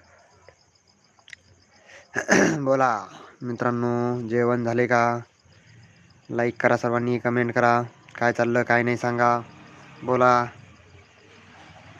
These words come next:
सत्याहत्तर, सत्याहत्तर, धन्यवाद, धन्यवाद, धन्यवाद भाऊ. काय करता? काय नाही, बसलो आता.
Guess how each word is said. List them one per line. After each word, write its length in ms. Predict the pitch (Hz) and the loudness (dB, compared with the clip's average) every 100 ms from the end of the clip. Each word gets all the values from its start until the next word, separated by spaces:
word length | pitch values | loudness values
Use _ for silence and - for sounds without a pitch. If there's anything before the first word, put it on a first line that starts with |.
| - - - - | -20 -20 -20 -18
सत्याहत्तर, 520 | - 123 117 123 - 117 | -6 -4 2 0 2 -2
सत्याहत्तर, 420 | 123 123 123 120 | -2 -2 -2 0
धन्यवाद, 580 | 120 120 120 120 117 113 | 0 0 2 2 2 2
धन्यवाद, 720 | 117 117 117 117 117 117 113 | -2 0 2 2 4 2 -2
धन्यवाद 340 | 113 120 120 117 | -4 0 2 2
भाऊ. 440 | 120 120 120 120 120 - - - 107 - - - - - - - - - - - - - - - - - - - - - - - - - | 2 2 2 0 -4 -10 -10 -10 -10 -12 -14 -12 -12 -10 -10 -10 -10 -10 -8 -8 -8 -8 -8 -8 -8 -8 -10 -10 -10 -10 -10 -10 -8 2
काय 180 | 127 | 2
करता? 280 | 127 120 113 | 4 2 2
काय 200 | 120 135 | 6 8
नाही, 140 | 156 156 | 8 6
बसलो 480 | 156 - 156 156 | 4 6 8 10
आता. 260 | 151 147 147 | 8 8 6